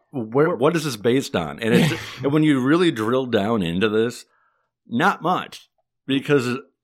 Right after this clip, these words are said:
Speaker 2: I mean,
Speaker 1: they,
Speaker 2: it, it
Speaker 1: they went, uh, like I said, this is why I said, like, in the very intro, the law enforcement stuff, like, law enforcement, and we didn't even really get to the law enforcement part yet,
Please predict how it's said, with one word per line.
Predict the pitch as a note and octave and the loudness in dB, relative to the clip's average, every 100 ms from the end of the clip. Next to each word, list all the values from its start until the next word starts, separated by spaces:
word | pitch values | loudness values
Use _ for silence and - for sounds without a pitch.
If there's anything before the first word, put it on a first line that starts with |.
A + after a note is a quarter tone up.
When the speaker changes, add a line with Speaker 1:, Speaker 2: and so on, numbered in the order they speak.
| _ _ _ _ _ _ F3+ | _ _ _ _ _ _ 0
Speaker 2:
I | |
mean, | F#3+ F3 | 2 4
Speaker 1:
they, | E3+ | 4
Speaker 2:
it, | D#3 | 2
it | C3 A2 | 0 0
Speaker 1:
they | G3+ A#3+ | 2 0
went, | F3+ F#3+ E3+ - | 0 0 0 -2
uh, | B2+ C3 | -4 0
like | D3 | -2
I | |
said, | B2+ C#3 | -2 -4
this | E3 | -2
is | F3 D3+ | -2 0
why | D#3 C#3+ B2+ | 2 4 4
I | A#2+ | 2
said, | - B2+ G#2 | 0 -2 -4
like, | G2+ G2 - _ _ _ - | -4 -6 -8 _ _ _ -6
in | G#2+ | -4
the | G2+ F2+ | -2 -4
very | F2+ A#2+ A#2 G#2+ | -2 -2 0 -2
intro, | G#2+ G2+ | -4 -6
the | - - G2 | -10 -12 -8
law | F#2+ G2 | -4 -2
enforcement | G#2 - F#2+ F2 E2 D#2+ | -4 -4 -6 -4 -8 -8
stuff, | F2 D2 | -8 -8
like, | F2+ | -6
law | G#2+ C3+ | -2 -2
enforcement, | D3+ D3+ C#3 B2+ G2 | 0 -2 -2 -6 -4
and | C#3 | -4
we | |
didn't | G3 | -2
even | A#2+ G#2 | -2 -4
really | F2 | -4
get | G#2 | -6
to | F#2+ | -6
the | D#2+ | -4
law | A2 | -2
enforcement | G#2 F#2 D#2 D2+ | -2 -6 -10 -12
part | - E2 E2 | -8 -6 -6
yet, | D2+ | -10